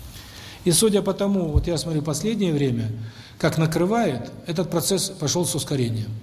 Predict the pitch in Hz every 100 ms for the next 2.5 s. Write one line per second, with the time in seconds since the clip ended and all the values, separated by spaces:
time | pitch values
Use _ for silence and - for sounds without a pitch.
0 | - - - - - - - - 147 156
1 | 160 190 175 170 180 202 240 165 135 147
2 | 151 156 170 165 165